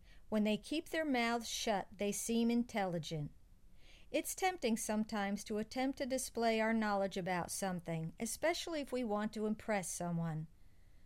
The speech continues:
But the truth is that usually we'll seem more wise and make a better impression if we talk less. We ourselves determine whether our lips will be a blessing to us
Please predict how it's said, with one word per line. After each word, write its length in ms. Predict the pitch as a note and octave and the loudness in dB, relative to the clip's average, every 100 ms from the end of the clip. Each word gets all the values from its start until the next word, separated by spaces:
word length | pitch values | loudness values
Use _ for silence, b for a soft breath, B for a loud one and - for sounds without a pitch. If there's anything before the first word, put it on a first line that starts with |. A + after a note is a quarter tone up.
| b b b | b b b
But 160 | C#4 C#4+ | 0 2
the 80 | |
truth 400 | - - E4+ F#4 | -2 -2 0 0
is 220 | C#4 B3+ - | 0 0 2
that 180 | A3+ | 2
usually 800 | A3 B3+ D4 C#4 A#3+ F#3+ F#3 F#3+ b b b | 2 0 -2 -2 0 0 0 -4 b b b
we'll 180 | B3+ B3 | 0 2
seem 360 | - C4+ B3 A#3+ | 0 0 4 4
more 300 | A#3+ D4 E4 | 4 2 0
wise 560 | C#4 G#3+ F#3 F3+ F#3+ | 2 2 2 0 -2
and 180 | - G#3+ | 0 2
make 220 | A3 A3+ | 2 2
a 60 | G3+ | 0
better 400 | F#3 A#3 C#4+ D4+ | 2 2 4 2
impression 640 | D#4 - A3+ G3+ - F3+ - | -2 0 0 0 -2 -6 -4
if 220 | G3+ G3+ | -4 -2
we 100 | G#3 | -2
talk 420 | G3+ - A3+ A#3+ A#3+ | -2 0 2 2 0
less. 680 | G#3 G3+ G3 D#3+ - - - - b b b b b b - | -4 0 0 -2 -8 -12 -14 -20 b b b b b b -4
We 200 | A#3 C4+ | 2 4
ourselves 640 | C#4+ D4 - B3+ B3 A#3+ | 4 4 4 4 4 0
determine 640 | - A3 - A3+ A3+ A#3 A#3 | -4 -6 -2 2 4 4 4
whether 320 | G#3+ G#3 G3+ | 2 2 2
our 140 | F#3+ | 2
lips 320 | F#3+ A#3 - A#3+ | 2 0 -2 -4
will 100 | G#3 | -2
be 180 | G#3 | 0
a 60 | F#3+ | 0
blessing 540 | F3 F#3+ A#3+ - C4 | 0 0 0 0 -2
to 180 | C4 C4+ | -2 0
us 300 | C4 C4+ - | 2 2 -4